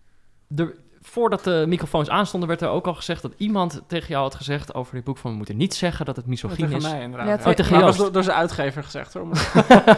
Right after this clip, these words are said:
Speaker 3: Ja,
Speaker 2: Maar
Speaker 3: hoi, Elik.
Speaker 1: <laughs> Maar ik bedoel, eh, ik, dat, dat zou je, en dat is natuurlijk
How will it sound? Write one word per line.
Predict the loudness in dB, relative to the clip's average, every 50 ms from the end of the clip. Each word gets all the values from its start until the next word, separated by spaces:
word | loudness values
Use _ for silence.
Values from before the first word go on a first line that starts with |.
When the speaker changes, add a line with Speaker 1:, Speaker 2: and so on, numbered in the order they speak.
| 6 2 -4 -4 -4 -2
Speaker 3:
Ja, | 0 2 4 4
Speaker 2:
Maar | 6 6 8
Speaker 3:
hoi, | 8 8 8
Elik. | 6 6 6 6 8 8 6 6 6 4 2 0 0 0 0 -2 -4 -6 -6
Speaker 1:
<laughs> | -6 -6 -8 -10 -14 -8 0
Maar | 2 4 4 6 4 2 2
ik | 0 0
bedoel, | 0 2 2 4 4 4 2 0 -2
eh, | -6 -8 -10 -12 -10 -12
ik, | -12 -12 -14 -14 -8 -6
dat, | -6 -6 -4 -2
dat | -4 -2 -2
zou | -2 -2 0 0
je, | 0 -2
en | -2 -4 -4 -4 -4
dat | -4 -6
is | -6
natuurlijk | -8 -10 -10